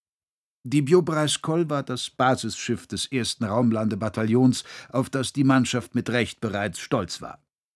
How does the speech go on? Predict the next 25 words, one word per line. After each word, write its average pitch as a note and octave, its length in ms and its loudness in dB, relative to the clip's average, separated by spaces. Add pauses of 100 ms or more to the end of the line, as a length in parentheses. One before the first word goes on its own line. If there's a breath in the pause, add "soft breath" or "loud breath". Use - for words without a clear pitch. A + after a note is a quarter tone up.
(1040)
„Ich - 240 4
hab G#3+ 160 0
da A#2+ 160 4
was“, - 360 0 (280)
meldete A2+ 440 2
die G#2 140 -2
Terranerin A2 680 2
Perihan A#2+ 460 4
Leko B2 420 6
von G#2 180 -2
der A#2 160 0
Ortung C#3 480 6 (180 loud breath)
und C3+ 220 0
nickte D#3+ 260 0
ihrer C3+ 300 2
Kollegin C3+ 640 6
Pinar B2+ 460 4
Koray B2 520 2
von A#2 220 -2
der A2 100 0
Funkabteilung F#2 800 0
zu. F#2+ 280 -2 (760)
Diese D3 400 0
übernahm B2 640 0
übergangslos. D#2+ 800 -4